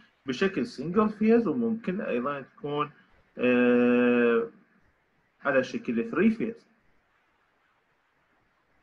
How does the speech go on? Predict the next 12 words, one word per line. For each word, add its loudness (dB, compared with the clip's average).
هذا 4
الشكل -2
تشوفونه 0
قدامكم -2
على 2
الشاشة، -2
هذا 4
يوضح 2
لي 0
تركيب 0
والدائرة 2
المكافئة 0